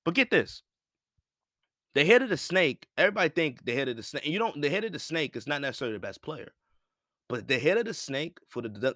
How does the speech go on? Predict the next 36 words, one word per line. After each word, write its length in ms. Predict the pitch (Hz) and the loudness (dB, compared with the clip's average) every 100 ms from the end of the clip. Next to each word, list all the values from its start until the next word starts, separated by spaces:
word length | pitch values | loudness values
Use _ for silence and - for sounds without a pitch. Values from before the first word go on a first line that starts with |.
| 104 | -4
for 120 | - | -8
the 60 | 110 | -6
Denver 280 | 98 131 127 | -4 -4 -4
Nuggets 400 | 117 131 71 - | -4 -4 -10 -14
is 120 | 101 | -16
Jamal 360 | - 92 98 90 | -14 -12 -10 -12
Murray. 360 | 92 87 - _ _ _ _ _ _ _ - | -12 -16 -20 _ _ _ _ _ _ _ -2
And 100 | 117 | 0
you 80 | 120 | 6
know 160 | 135 | 6
what, 260 | 143 147 - | 8 4 2
Kevin, 260 | 139 135 - | -2 -2 -2
you 120 | 143 | 2
know 200 | 143 170 | 6 8
what, 280 | 170 175 - | 8 4 2
you 80 | 127 | 0
know 160 | 156 | 2
what 200 | 185 185 | 2 2
Eric 220 | - 151 143 | 2 2 0
Spoelstra 340 | 147 160 170 | -2 -2 -2
did? 180 | 160 165 | -2 2
He 180 | 139 143 | 4 4
inserted 460 | 120 - 175 170 | 4 6 6 6
Kevin 280 | - 165 214 | 4 4 6
Love 220 | 196 190 | 4 4
into 160 | 190 175 | 0 -6
the 80 | 180 | 2
starting 340 | 165 170 170 | 6 6 6
lineup, 340 | 135 107 110 - - - - - | 2 2 -2 -4 -14 -20 -20 4
which 320 | 147 165 - | 6 6 6
enabled, 760 | 160 143 139 175 208 175 160 - | 4 6 8 8 8 6 6 6
Kevin 260 | 147 175 180 | 4 6 6
Love 200 | 175 151 | 4 4
was 140 | 135 | 2
able 300 | 151 151 143 | 4 4 0
to, 340 | 135 135 131 | -2 0 0